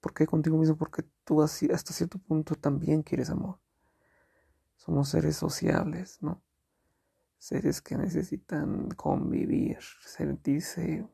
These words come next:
en armonía con un grupo. Y en el amor no es distinto.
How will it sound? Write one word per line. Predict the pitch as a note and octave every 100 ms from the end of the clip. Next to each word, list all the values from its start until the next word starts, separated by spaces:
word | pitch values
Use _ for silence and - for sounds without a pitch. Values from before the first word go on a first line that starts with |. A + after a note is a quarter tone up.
| _ _ _ _ _ _ _ _ _
en | - C#3+
armonía | C#3 C3 C3+ D3+ F#3
con | F#3+ -
un | -
grupo. | - - - _ _ _ _ _ _ _ _ _ _ _ _ _ _ _ _ _ _ _ _ _ _ _
Y | -
en | C3+
el | B2
amor | B2 C3+
no | D3+
es | D3+
distinto. | D#3 - E3+ F#3+ -